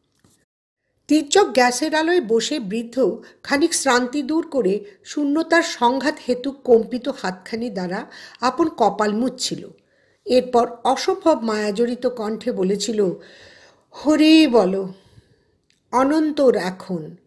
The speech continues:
যখন সে কিঞ্চিতমাত্র সুস্থ বোধ করেছিল, তখন সে গীতটি সুর ধরেছিল। অন্ধকার কক্ষ মধ্যে ইদানিং অন্ধকারে পরিবর্তিত একটি দেহে সে গীত প্রতিধ্বনিত হয়েছিল।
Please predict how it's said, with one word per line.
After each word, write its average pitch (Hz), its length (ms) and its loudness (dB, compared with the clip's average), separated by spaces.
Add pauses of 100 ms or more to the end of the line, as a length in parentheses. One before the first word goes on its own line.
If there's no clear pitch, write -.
(380)
যখন 254 500 2
সে 220 240 -2
কিঞ্চিতমাত্র 262 1000 -2
সুস্থ - 400 -8
বোধ 196 280 -2
করেছিল, 175 540 -2 (480)
তখন 226 400 2
সে 190 360 0 (400)
গীতটি 214 480 -4
সুর 190 340 -4
ধরেছিল। 160 640 -6 (1000)
অন্ধকার 269 600 2
কক্ষ - 320 -4
মধ্যে 208 440 -2
ইদানিং 196 560 0 (280)
অন্ধকারে 277 600 4
পরিবর্তিত 240 800 0
একটি 208 340 -2
দেহে 196 520 -2 (260)
সে - 160 -2
গীত 226 480 -4
প্রতিধ্বনিত 208 800 0
হয়েছিল। 170 600 -6